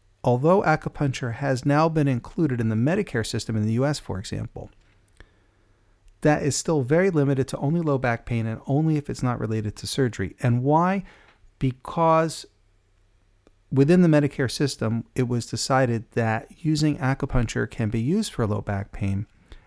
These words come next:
and it prevents addiction to opioids. In other words, it's a,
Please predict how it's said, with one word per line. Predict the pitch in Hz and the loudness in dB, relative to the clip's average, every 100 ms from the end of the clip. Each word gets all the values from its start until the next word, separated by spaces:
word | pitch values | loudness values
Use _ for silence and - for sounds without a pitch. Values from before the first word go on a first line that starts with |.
| - | -4
and | 120 | -4
it | |
prevents | 117 113 120 110 | -2 0 0 0
addiction | 104 113 135 - 113 104 - _ _ | -4 -2 -2 0 -2 -2 -6 _ _
to | - | -12
opioids. | - 117 117 98 85 - - - _ _ _ _ _ _ _ _ _ _ - | -4 -2 -2 -4 -6 -12 -16 -20 _ _ _ _ _ _ _ _ _ _ -4
In | 117 | -2
other | 117 | 0
words, | 117 117 - - | 2 0 -2 -6
it's | 113 - | -6 -4
a, | 117 113 110 | -4 -4 -6